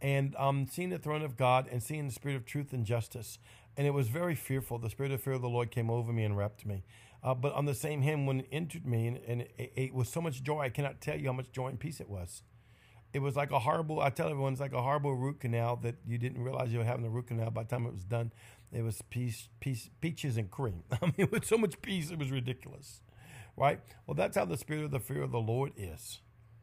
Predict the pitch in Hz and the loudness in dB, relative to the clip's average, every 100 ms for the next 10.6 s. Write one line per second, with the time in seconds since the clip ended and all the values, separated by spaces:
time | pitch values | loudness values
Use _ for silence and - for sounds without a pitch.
0 | - - - - - 131 - 135 135 117 | -20 -20 -20 -18 -6 -4 -2 0 0 -2
1 | 131 113 - - - 151 156 160 131 135 | -2 -4 -6 -10 -4 -2 -2 -2 -2 0
2 | 143 139 - 139 147 - 131 135 123 123 | -2 -4 -6 -6 -4 -4 -4 -2 -2 -2
3 | 120 120 117 113 104 - - - - - | -2 0 2 0 0 -6 -20 -20 -20 -10
4 | - 123 120 107 113 120 120 113 113 117 | -2 0 0 0 2 0 0 0 0 -2
5 | - 127 120 101 110 120 139 - - - | -2 -6 -6 -4 0 0 -2 -8 -14 -18
6 | - - - - 120 110 101 - 120 - | -20 -20 -20 -10 -8 -6 -6 -4 -4 -2
7 | 113 107 104 92 98 104 - - - - | -4 -6 -8 -10 -4 -2 -2 -4 -6 -8
8 | - - - - - - - - - - | -18 -20 -20 -20 -20 -20 -20 -20 -20 -12
9 | - - 107 98 107 101 - - 107 - | -8 -4 -4 -2 -2 -2 -6 -6 -6 -6
10 | 110 - 107 117 131 - | -6 -4 0 0 0 -6